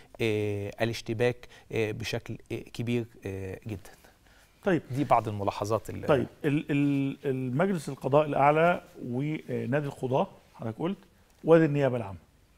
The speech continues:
Speaker 2: لهم، آه، آه،
Speaker 1: بعض الملاحظات. انت بتتكلم في ايه؟ في مادة اتنين، تلاتة؟
Speaker 2: من خمسمية وشوية مادة.
Speaker 1: من خمسمية وأربعين.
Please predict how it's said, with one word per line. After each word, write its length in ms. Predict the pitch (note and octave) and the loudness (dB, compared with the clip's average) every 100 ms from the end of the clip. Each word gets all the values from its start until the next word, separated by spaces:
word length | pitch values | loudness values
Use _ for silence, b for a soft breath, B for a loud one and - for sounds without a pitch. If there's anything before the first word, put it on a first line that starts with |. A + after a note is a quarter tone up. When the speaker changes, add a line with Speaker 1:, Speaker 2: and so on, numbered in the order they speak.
| _ _ | _ _
Speaker 2:
لهم، 500 | B2+ E3 E3+ E3+ E3 - - | -2 0 0 -2 -4 -8 -12
آه، 260 | B2+ A#2 A#2+ - | -6 -6 -6 -2
آه، 60 | |
Speaker 1:
بعض 240 | C#3 A3+ D3 | 0 2 2
الملاحظات. 480 | C#3 C3+ - C3+ A3 | 0 0 -2 -6 -6
انت 140 | B2+ A#2+ | -6 -6
بتتكلم 360 | - - E3 | -6 -4 -4
في 120 | B2 | -4
ايه؟ 160 | C3 A#2+ - | -8 -8 -12
في 240 | - A#2 | -12 -8
مادة 340 | A2+ C#3+ C3+ A#2+ | -4 -6 -4 -8
اتنين، 460 | - A#2 C3 C#3+ C3 | -8 -8 -8 -8 -8
تلاتة؟ 400 | A2 B2 C#3 C#3+ - - | -4 -4 -4 -6 -8 -4
Speaker 2:
من 180 | D#3 | -4
خمسمية 460 | C#3+ E3+ D3+ E3+ G3+ | -2 -2 -2 2 2
وشوية 260 | F3 D3 C#3+ | 2 2 -2
مادة. 180 | A2+ | -2
Speaker 1:
من 160 | A#2+ C3+ | -4 -4
خمسمية 840 | B2 - B2 A#2+ - B2+ E3 F#3 E3+ - | -6 -4 -4 -4 -2 0 0 -2 -4 -4
وأربعين. 480 | C3 C3 C#3 G3+ | -4 -4 -6 -6